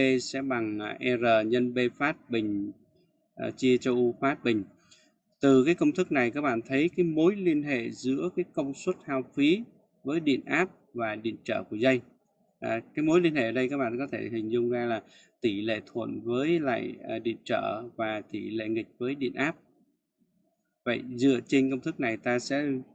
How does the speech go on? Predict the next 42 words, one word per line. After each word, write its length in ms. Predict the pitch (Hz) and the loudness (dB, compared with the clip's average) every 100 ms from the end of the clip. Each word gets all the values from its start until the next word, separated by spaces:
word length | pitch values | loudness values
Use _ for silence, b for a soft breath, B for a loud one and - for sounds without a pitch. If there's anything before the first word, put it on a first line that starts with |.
| - | -2
đưa 260 | 147 139 127 | 2 4 4
ra 240 | 127 120 | 2 0
các 280 | - 156 175 | -2 -6 -4
cái 120 | 175 | -4
giả 200 | 143 104 95 | 0 0 0
thiết 160 | 170 185 - | 0 0 -2
để 140 | 107 95 | -12 -8
ta 60 | 113 | -6
làm 280 | 113 101 101 | -4 -4 -4
giảm 220 | 107 98 | -6 -6
cái 140 | - | -4
hao 100 | 127 | -4
phí. 260 | - 120 143 - _ _ _ _ _ _ _ | 0 0 0 -2 _ _ _ _ _ _ _
À, 160 | 117 120 | -4 0
thì 240 | 127 113 92 b b _ | 2 2 0 b b _
cách 140 | 175 190 | -2 0
giảm 220 | 127 104 95 | 2 0 0
hao 120 | 127 | -4
phí 240 | - 143 | 2 2
ở 40 | 165 | 4
đây 180 | 127 127 | 2 2
ta 180 | 131 | 0
quan 200 | 127 123 | 0 -4
sát 240 | 120 139 160 | -2 -4 -4
thấy 140 | - 139 - | -4 -6 -4
có 120 | 143 | -4
hai 400 | 135 135 127 117 | -4 -2 0 0
cái 180 | 117 127 | -2 -4
phương 100 | 131 | -4
pháp. 280 | 110 143 175 - _ _ _ b _ - | -2 0 0 -4 _ _ _ b _ -4
Cách 120 | 175 - | -4 4
thứ 100 | 175 | 8
nhất 200 | 170 190 - _ _ _ _ _ _ _ _ _ _ _ _ _ 120 | 8 6 -2 _ _ _ _ _ _ _ _ _ _ _ _ _ 2
đó 120 | 143 | 4
là 240 | 143 113 | 4 2
ta 240 | 107 120 120 | 0 -2 -2
làm 280 | 113 104 104 | -2 -4 0
giảm 280 | 120 95 98 | 0 0 -4
cái 140 | 139 | -4
điện 160 | 131 107 | -2 -2
trở 260 | 117 104 | -2 -2
R. 80 | 113 | -2